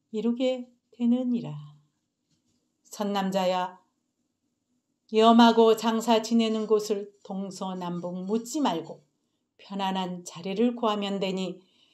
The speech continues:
사람이 좋아하는 곳이면 귀신도 좋아하는 것이다. 이 경을 세 번 읽고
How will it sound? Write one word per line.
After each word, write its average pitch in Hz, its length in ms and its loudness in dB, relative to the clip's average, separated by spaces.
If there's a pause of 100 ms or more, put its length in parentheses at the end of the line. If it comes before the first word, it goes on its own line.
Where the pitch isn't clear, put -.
(360)
사람이 208 680 2
좋아하는 202 800 -4
곳이면 202 540 0 (440)
귀신도 269 800 0
좋아하는 190 840 -4
것이다. 220 440 -2 (800)
이 226 160 0
경을 214 360 2
세 208 280 -6
번 185 220 -8
읽고 175 600 -8